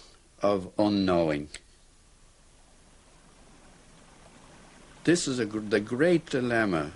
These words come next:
of the, of our times. We will never have an end to cruelty and war and oppression and greed and all these evils that we see bubbling all the time. This is a,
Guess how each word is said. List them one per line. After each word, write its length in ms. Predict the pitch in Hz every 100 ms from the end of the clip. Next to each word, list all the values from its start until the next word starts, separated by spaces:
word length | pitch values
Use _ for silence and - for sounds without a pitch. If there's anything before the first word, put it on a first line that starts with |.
| -
of 180 | 95 85
the, 180 | 92 90 -
of 220 | 101 95
our 220 | 90 85
times. 720 | - - 78 73 71 - - - - - - - - - - - -
We 140 | 175
will 160 | 180 185
never 460 | 185 190 214 190 139
have 220 | 143 127
an 140 | 110
end 260 | 117 110 95
to 120 | 98
cruelty 720 | - - 113 110 104 90 98
and 300 | 92 90 85
war 440 | 101 107 107 104 101
and 140 | 92
oppression 720 | 92 90 - 101 98 - 92
and 180 | 92 85
greed 440 | 98 98 95 90
and 120 | 90 104
all 240 | 117 107
these 360 | 101 117 104 120
evils 520 | 120 101 80 78 -
that 200 | 87 80 - - - - - - -
we 280 | 92 87 -
see 320 | - - 104
bubbling 640 | 85 80 98 87 82 85 98
all 240 | 85 85
the 120 | 78
time. 480 | - - 82 78 73 - - - - - - - - - -
This 300 | 151 220 -
is 160 | 175 151
a, 240 | 143 117